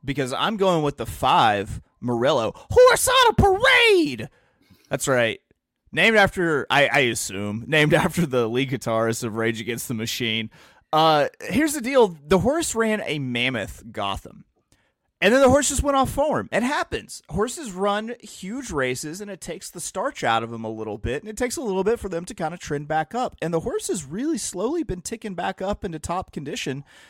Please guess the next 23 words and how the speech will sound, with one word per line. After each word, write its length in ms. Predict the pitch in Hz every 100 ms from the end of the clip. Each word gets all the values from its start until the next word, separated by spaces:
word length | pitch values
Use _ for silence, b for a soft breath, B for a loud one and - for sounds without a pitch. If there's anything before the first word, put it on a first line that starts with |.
| b
and 80 | -
I 60 | 233
could 260 | 294 190 _
think 200 | - 269 160
really 560 | 143 165 220 254 254
be 160 | 196 202 -
tuned 420 | - 233 240 170
up 240 | 196 233
for 380 | 170 160 147 143
the 140 | -
start 300 | 143 - 165
of 100 | 180
its, 180 | 160 -
uh, 160 | 151 147
four-year-old 600 | - 143 151 143 151 151
campaign. 560 | - 143 131 175 302 131
So 180 | -
I'm 160 | 92 180
gonna 140 | 294
be 140 | 285 247
a 40 |
straight-up 680 | - - 170 202 214 196 _ _ _ _ _ _ _ _ _ _ _
win 580 | 107 156 165 113 110